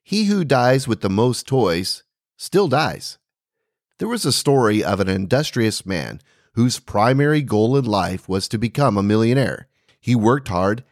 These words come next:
saved, and became a successful business owner who accumulated a large home, nice cars, and had a reserve of a million dollars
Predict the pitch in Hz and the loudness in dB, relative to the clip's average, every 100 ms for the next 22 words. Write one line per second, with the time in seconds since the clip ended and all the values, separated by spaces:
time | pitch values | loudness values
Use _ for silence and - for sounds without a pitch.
0 | _ - - 156 92 110 - 98 101 - | _ -6 -2 0 0 -2 -2 -4 -4 -2
1 | 123 123 117 98 - 98 - 156 165 - | 0 0 0 -2 -4 -6 -4 -4 -4 -2
2 | 107 95 120 170 147 101 - 80 80 135 | -4 -2 -2 -2 0 -4 -4 -4 -4 -6
3 | _ _ - 156 160 139 202 240 143 98 | _ _ -2 0 0 -2 -2 0 0 0
4 | 110 143 127 92 110 160 - 143 156 120 | 0 -2 -2 0 0 0 -2 0 2 2
5 | 117 151 - 104 117 147 123 131 - - | 0 -2 -6 -6 -6 -8 -10 -14 -12 -4
6 | 170 165 139 139 175 135 143 135 120 110 | 0 2 2 2 2 2 2 2 2 2
7 | 143 190 190 175 113 135 180 101 123 | 2 2 0 -2 -2 0 0 -2 -4